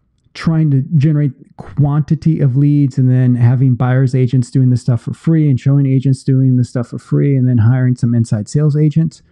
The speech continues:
So you just have to do this, I think, <laughs> as a solo real estate agent if you want to succeed at the next level. If you're not sure how to do content marketing,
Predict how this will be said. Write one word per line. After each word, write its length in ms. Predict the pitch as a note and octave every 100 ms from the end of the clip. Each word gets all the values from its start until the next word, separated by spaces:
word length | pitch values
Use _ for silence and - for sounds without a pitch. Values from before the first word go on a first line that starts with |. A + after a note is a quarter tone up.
| _ _ _ _ _
So 160 | - D3+
you 80 | C#3
just 200 | F#3+ D3
have 240 | E3+ E3+
to 100 | D3
do 180 | C3+ F#3
this, 440 | D#3+ - - - _ _ -
I 100 | B2+
think, 340 | A#2+ C#3 C3+ -
<laughs> 80 | -
as 280 | - -
a 420 | D#3+ D3 C#3+ C3+ B2 _ _ _ _ _ _ -
solo 320 | - D#3+ D3+
real 240 | C3 C#3+
estate 300 | F#3 - A#2
agent 260 | A#2 A#2 A#2
if 80 | -
you 100 | B2+
want 200 | B2+ C3
to 60 |
succeed 600 | C3 C3+ B2 - A#2+ A#2+
at 200 | A2+ A2
the 80 | -
next 280 | A2+ A2+ -
level. 380 | F3+ F3+ G#2+ - - - -
If 100 | D3
you're 100 | E3
not 180 | G3+ A3
sure 160 | G#3+ D#3
how 640 | - D#3 E3 C3+ A2 C3 - - _ _ _ _ -
to 100 | -
do 140 | D#3+ D#3
content 460 | C#3+ C3 B2+ B2+
marketing, 560 | A#2+ G#2+ - A2 A2